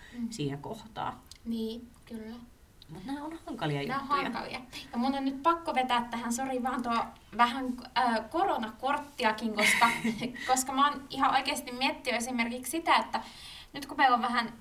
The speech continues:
Speaker 1: poikkeukselliset olosuhteet edelleen monella, jolloin ollaan paljon vaikka kotona, ja se arki ja muu on voinut koiraakin muuttua ja näin, niin silloin voi olla, että ne,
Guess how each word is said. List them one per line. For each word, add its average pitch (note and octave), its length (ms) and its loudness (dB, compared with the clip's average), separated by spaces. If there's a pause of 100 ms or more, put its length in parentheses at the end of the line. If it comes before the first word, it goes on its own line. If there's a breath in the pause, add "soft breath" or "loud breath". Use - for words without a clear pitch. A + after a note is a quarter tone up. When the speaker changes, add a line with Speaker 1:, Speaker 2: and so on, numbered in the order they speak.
Speaker 1:
poikkeukselliset A#3 920 -2
olosuhteet A3+ 760 0
edelleen G#3 580 2
monella, C#4+ 500 -2 (420 loud breath)
jolloin G#3+ 260 2
ollaan A3+ 320 4
paljon A3+ 380 4
vaikka - 320 -4
kotona, C4+ 500 -2 (340)
ja G#3 240 4
se - 240 0
arki A3+ 340 2
ja G#3 100 2
muu A#3 260 0
on G#3 160 -2
voinut G3+ 280 -4
koiraakin G#3+ 600 4
muuttua E4+ 480 0
ja G#3 120 2
näin, A3+ 280 0 (300 loud breath)
niin A#3 100 -6
silloin D4 260 0
voi C#4+ 220 -2
olla, G4+ 400 2
että - 260 -4
ne, A3 300 0